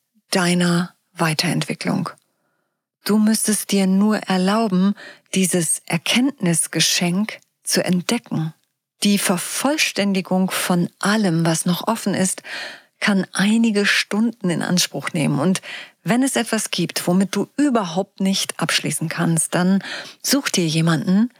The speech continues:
der dir dabei helfen kann. Manchmal reicht es auch schon, die Absicht zu formulieren. Also die Absicht, dass man mit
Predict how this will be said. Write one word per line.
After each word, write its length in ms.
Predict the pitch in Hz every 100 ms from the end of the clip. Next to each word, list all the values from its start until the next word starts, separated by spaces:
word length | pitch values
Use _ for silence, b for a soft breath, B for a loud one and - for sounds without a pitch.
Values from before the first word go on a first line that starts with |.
| b -
der 100 | 165
dir 120 | 175
dabei 240 | 185 185 220
helfen 340 | 196 160 151
kann. 380 | 156 160 160 147 _ _ _ _ _ _ _ _ -
Manchmal 560 | 175 220 - 226 240 - B B B
reicht 340 | 190 254 -
es 140 | 190 -
auch 140 | 170
schon, 420 | - - 185 185
die 180 | 180 165 -
Absicht 560 | 220 - - 165 -
zu 140 | - 156
formulieren. 720 | - 151 147 160 175 - 160 _ _ _ _ _ _ _ _ _ _ _ _ _ -
Also 200 | 185 170
die 160 | 175 -
Absicht, 420 | - - 220 - B B
dass 220 | - 180 190
man 240 | 175 175
mit 320 | 175 - -